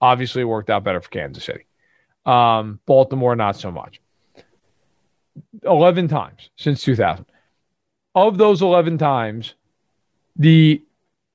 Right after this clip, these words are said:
heavily favored team has straight up won eight times. They've covered seven times.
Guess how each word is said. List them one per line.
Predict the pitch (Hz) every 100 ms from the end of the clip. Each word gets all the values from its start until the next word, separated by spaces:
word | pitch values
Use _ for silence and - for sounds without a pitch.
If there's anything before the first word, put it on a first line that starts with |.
| _
heavily | 127 175 185 190
favored | 170 185 160 139 135
team | 156 147 127
has | 139 -
straight | - 160 165
up | 151 127 -
won | 120 120 143 156 117 101 98 _ _
eight | 160 139 -
times. | 117 - - - _ _ _ _ _
They've | 156 135
covered | - 180 151 123 98 -
seven | - - 131 85 71
times. | 58 - 110